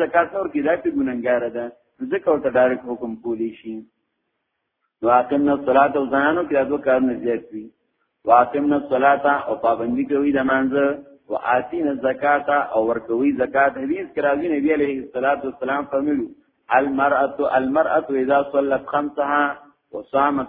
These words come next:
شهرها وطاعت زوجها.» بل روایت کې «وطاعت بالها» راځي، «دخل الجنة.» کومه زنانه پنځه منځونه کوي او ورسره د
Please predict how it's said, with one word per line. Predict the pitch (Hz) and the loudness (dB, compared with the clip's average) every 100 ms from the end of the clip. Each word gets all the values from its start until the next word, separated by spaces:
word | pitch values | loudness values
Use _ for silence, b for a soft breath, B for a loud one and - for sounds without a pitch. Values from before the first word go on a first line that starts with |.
| - | 0
شهرها | 143 143 143 143 143 143 147 - - - | 4 4 4 2 2 2 -2 -12 -20 -8
وطاعت | 107 - 135 143 135 131 - | -8 -2 2 2 2 -2 0
زوجها.» | 143 160 143 139 139 143 127 | 2 2 0 0 2 2 0
بل | 131 170 | -2 0
روایت | 151 143 147 | 0 0 -2
کې | 170 151 | -2 -2
«وطاعت | 131 - 160 143 120 113 | -2 2 2 2 -2 0
بالها» | 139 139 117 113 117 | 0 2 0 -2 -2
راځي، | 113 104 110 107 143 | -2 -4 -10 -6 -4
«دخل | 143 117 | -2 -2
الجنة.» | 107 104 113 110 107 110 _ _ _ _ _ _ | -4 -6 -10 -12 -14 -18 _ _ _ _ _ _
کومه | 135 139 147 | 0 2 2
زنانه | 135 131 135 135 143 143 143 - - _ _ _ _ _ | 2 2 2 2 2 0 -4 -14 -20 _ _ _ _ _
پنځه | 127 131 139 156 | 0 2 2 0
منځونه | 139 131 143 135 139 | 0 0 0 0 0
کوي | 147 143 139 143 - _ _ _ _ _ _ 113 | 0 0 -2 -8 -16 _ _ _ _ _ _ -2
او | 117 | 2
ورسره | 120 - 131 | 2 2 2
د | 139 | 2